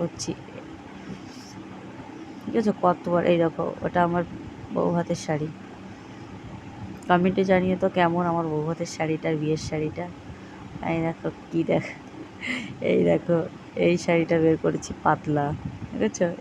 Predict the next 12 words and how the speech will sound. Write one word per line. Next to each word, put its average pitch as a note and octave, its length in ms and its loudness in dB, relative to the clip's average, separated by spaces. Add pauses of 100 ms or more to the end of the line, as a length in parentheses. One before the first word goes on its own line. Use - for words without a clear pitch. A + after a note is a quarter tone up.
এই E3+ 140 4
শাড়ির E3 280 4
সঙ্গে E3+ 300 2
এই E3 120 2
ব্লাউজটা, E3+ 460 2 (100)
আর E3+ 160 6
এইদিকে D#3+ 360 2
দেখো F#3+ 200 0 (1200)
এই D#3+ 120 0
যে E3 100 4 (800)
সবগুলো - 1800 -2 (140)
পরবো। D#3+ 300 4